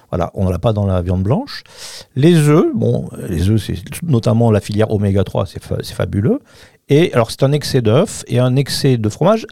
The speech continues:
avec, surtout, Fabrice, c'est là que c'est important. Donc, il n'est pas question de dire que manger trop de viande rouge, c'est de mauvaise qualité, oui, hein. Euh, trop d'œufs, pas, l'œuf, c'est fabuleux, hein, donc c'est, c'est, c'est un aliment complet, c'est une protéine qui a tous les acides aminés,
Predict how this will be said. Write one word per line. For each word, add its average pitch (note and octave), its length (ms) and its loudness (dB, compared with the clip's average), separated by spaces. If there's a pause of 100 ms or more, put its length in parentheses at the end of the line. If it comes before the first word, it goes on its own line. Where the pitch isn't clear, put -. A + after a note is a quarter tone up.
avec, G#3 680 0 (280)
surtout, - 280 -4
Fabrice, F3+ 360 0 (260)
c'est - 120 -2
là F3 80 4
que - 60 -6
c'est - 120 -6
important. B2+ 440 -2 (260)
Donc, G2 140 -12
il B2+ 40 -4
n'est A#2+ 40 2
pas C#3+ 120 -2
question C3 280 -2
de A#2+ 120 2
dire B2 200 -2
que A#2+ 100 -6
manger A2 520 0 (840)
trop - 180 -2
de F#2 60 -8
viande G2+ 200 2
rouge, G2+ 360 0 (340)
c'est - 140 -20
de G2 60 -8
mauvaise G2 320 -2
qualité, G2 340 -2
oui, F2+ 240 -2
hein. B2 120 0 (420)
Euh, F#2+ 180 -2
trop - 260 -2
d'œufs, A2 280 2
pas, - 200 -2
l'œuf, A2+ 320 0
c'est E2+ 140 -4
fabuleux, F#2+ 540 2
hein, G2 60 0
donc F#2 220 -4
c'est, - 140 -8
c'est, - 160 -6
c'est - 300 -10
un F2+ 160 -2
aliment F#2 460 -2
complet, F#2+ 340 -2
c'est - 80 -14
une F#2 100 -8
protéine G2+ 380 -2
qui G2 100 -6
a F#2 40 -4
tous - 100 -8
les - 120 -2
acides - 240 -10
aminés, - 380 -6